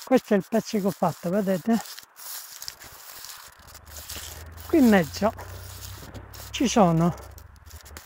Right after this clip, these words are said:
sempre dei giovani polloni, poi qualcuno lo tolgo e qualcuno lo lascio al vivaio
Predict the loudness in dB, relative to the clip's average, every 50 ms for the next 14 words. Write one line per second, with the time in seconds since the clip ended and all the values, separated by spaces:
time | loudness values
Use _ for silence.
0 | -16 -10 4 8 10 12 12 12 12 10 10 10 8 8 6 6 6 6 6 4
1 | 4 2 2 2 4 4 4 4 4 2 2 0 -2 -6 -20 -20 -20 _ _ _
2 | _ -20 -20 _ _ _ _ _ _ _ -20 _ _ 8 10 10 10 10 8 6
3 | 6 6 4 4 6 6 8 8 8 8 6 6 4 4 2 0 -4 -6 -6 -6
4 | -10 _ _ -20 _ -20 -20 -20 -20 -20 -20 -18 -18 -18 -20 -20 -20 -20 -6 _
5 | 2 2 4 8 10 10 10 10 8 6 6 8 8 8 8 8 8 8 8 8
6 | 6 2 0 0 0 0 0 2 2 2 2 2 2 0